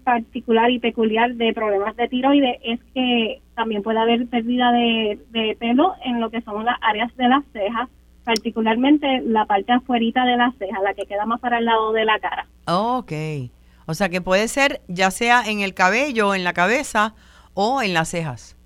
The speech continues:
Speaker 1: Sí, correcto.
Speaker 2: En términos de... Eh, de relación con, con el azúcar, con los niveles de glucosa, ¿se pueden dar
Speaker 1: Sí.
Speaker 2: también?
Speaker 1: Sí,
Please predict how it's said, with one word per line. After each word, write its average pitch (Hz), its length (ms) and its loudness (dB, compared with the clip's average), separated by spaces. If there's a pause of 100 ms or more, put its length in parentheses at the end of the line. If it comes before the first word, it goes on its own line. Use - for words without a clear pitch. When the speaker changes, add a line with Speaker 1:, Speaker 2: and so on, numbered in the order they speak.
(540)
Speaker 1:
Sí, 220 140 0
correcto. 196 540 -4 (640)
Speaker 2:
En 226 180 0
términos 311 580 2
de... 233 680 4
Eh, 175 560 -2 (200)
de 185 220 0
relación 220 400 2
con, 254 320 2
con 220 180 2
el 208 80 4
azúcar, 196 440 0
con 160 100 0
los 165 80 0
niveles 175 300 0
de 214 100 -2
glucosa, 147 640 -6
¿se - 200 -6
pueden 190 260 -2
dar 269 140 0
Speaker 1:
Sí. 277 60 -12
Speaker 2:
también? 277 360 -4 (1040)
Speaker 1:
Sí, 277 220 2